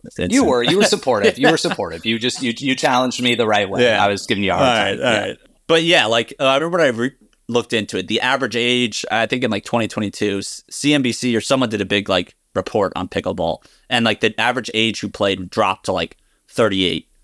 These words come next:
Speaker 1: or something. So that was eye-opening 'cause, uh, you know, I did think it was, you know, just an older person sport. And they were like, "Yeah, it's trend-, it's trending lower and lower."
Speaker 2: Yeah, that age just dropped again. I can't, I think it dropped to, like,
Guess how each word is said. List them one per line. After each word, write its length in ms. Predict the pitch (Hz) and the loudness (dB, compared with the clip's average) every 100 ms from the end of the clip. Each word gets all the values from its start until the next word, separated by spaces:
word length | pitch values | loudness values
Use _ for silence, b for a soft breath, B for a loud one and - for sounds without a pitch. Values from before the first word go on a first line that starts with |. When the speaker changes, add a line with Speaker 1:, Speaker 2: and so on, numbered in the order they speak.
| _ - | _ -6
Speaker 1:
or 120 | 92 | -4
something. 400 | 95 85 85 82 | -2 -4 -6 -8
So 400 | - 95 92 - _ | -4 0 0 -4 _
that 240 | 127 143 | 0 2
was 120 | 117 | 0
eye-opening 460 | 104 90 92 113 110 | 0 0 0 -2 -4
'cause, 240 | 107 92 - | -4 -6 -6
uh, 40 | 101 | -2
you 140 | 104 | 0
know, 260 | 95 78 - _ - | 2 0 -4 _ -4
I 120 | 98 | -2
did 300 | - 113 - | 2 2 0
think 340 | - 80 - | -4 -4 -4
it 100 | - | -4
was, 320 | 87 95 - | -2 -4 -6
you 100 | - | -4
know, 120 | 98 82 | -4 -4
just 240 | 101 - | -6 -4
an 60 | 92 | -2
older 280 | 92 82 | 0 -2
person 340 | - 85 - - | -4 -6 -8 -10
sport. 440 | - 85 98 - b b b b | -8 -6 -4 -6 b b b b
And 180 | 110 104 | -2 0
they 140 | 101 | 2
were 80 | 98 | 2
like, 180 | 92 90 | 2 0
"Yeah, 160 | 95 80 | 0 -2
it's 140 | - | -4
trend-, 260 | 101 95 98 | -4 -4 -6
it's 120 | - | -6
trending 280 | - 98 92 | -2 -2 0
lower 280 | 98 95 92 | 2 2 2
and 120 | 92 | 0
lower." 380 | 98 85 52 - _ _ _ _ _ _ | 0 0 -6 -14 _ _ _ _ _ _
Speaker 2:
Yeah, 320 | 135 135 139 | 0 4 4
that 320 | 123 127 143 - | 2 2 0 0
age 440 | 113 120 120 - | -2 -2 -4 -4
just 420 | 113 98 - - | -2 -2 -8 -8
dropped 400 | - 104 98 - | -2 2 2 -2
again. 480 | 98 92 90 90 87 | -6 -4 -2 -4 -6
I 80 | 90 | -8
can't, 180 | - 104 | -4 -4
I 80 | |
think 160 | 98 120 | -2 -2
it 100 | 107 | 0
dropped 280 | 101 95 - | 0 0 -2
to, 60 | |
like, 260 | 92 87 - | -4 -4 -6